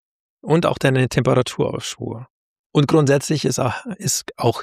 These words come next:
Temperatur ein wichtiges Thema. Also Wärme oder Kälte als Ker-, äh, Signal für deinen Körper. Und wenn du die vier Sachen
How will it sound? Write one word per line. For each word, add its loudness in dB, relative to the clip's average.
Temperatur -2
ein -4
wichtiges -6
Thema. -6
Also -2
Wärme 4
oder 2
Kälte 0
als -2
Ker-, -2
äh, -2
Signal 4
für -4
deinen 2
Körper. -4
Und 2
wenn 6
du 4
die -4
vier 2
Sachen 0